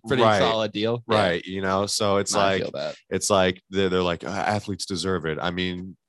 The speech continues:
Speaker 2: their college is being paid for, so they are kind of getting something in return. But
Speaker 1: Yeah.
Speaker 2: at the same time, it, you know, I go back and
Speaker 1: It,
Speaker 2: forth.
Speaker 1: it's a back and forth. It really,
Speaker 2: Right.
Speaker 1: it, I mean, and that, that, that's the thing with it. And I, I,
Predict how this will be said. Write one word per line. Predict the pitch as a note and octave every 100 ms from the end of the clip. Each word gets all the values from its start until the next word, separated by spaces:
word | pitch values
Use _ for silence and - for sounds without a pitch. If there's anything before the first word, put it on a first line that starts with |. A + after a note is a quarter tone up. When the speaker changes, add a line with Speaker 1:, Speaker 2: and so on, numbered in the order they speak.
| _ -
Speaker 2:
their | G2+ F#2+
college | A2 B2 B2+ G#2+
is | F#2 D#2+
being | F2+ D#2+
paid | D#2 A#2 A2+ G#2
for, | - D#2+ D2+ D2+ D#2
so | - E2+ D#2+ D#2+ E2
they | F2 F#2+
are | A#2+ C#3
kind | - A#2 A2
of | G2 F2+
getting | G#2 F#2
something | - G2+ G2 G2 F2
in |
return. | D#2+ - E2 D#2 D#2 - - - - G2+
But | B2+
Speaker 1:
Yeah. |
Speaker 2:
at | C#3
the | C3+
same | B2 G#2+
time, | F#2 F2+ F2 D#2+
it, | E2+ D2 C#2+ _ -
you |
know, | A2 G#2
I |
go | G#2 G2+
back | F#2 F2+
and | A2
Speaker 1:
It, |
Speaker 2:
forth. | A#2+ A2
Speaker 1:
it's | G2+
a | A2
back | G2 F#2+
and | -
forth. | - -
It | C#3
really, | A2
Speaker 2:
Right. | E3
Speaker 1:
it, | E3+ -
I | E3
mean, | F#3 D#3+
and | F3+
that, | F3
that, | E3 -
that's | F3 -
the |
thing | - F3
with | A2
it. | F#2+ - - - C#3
And | C#3+ C#3 _ - - A#2+
I, | C3+ D3 C#3+ C#3 A#2 _
I, | A#2+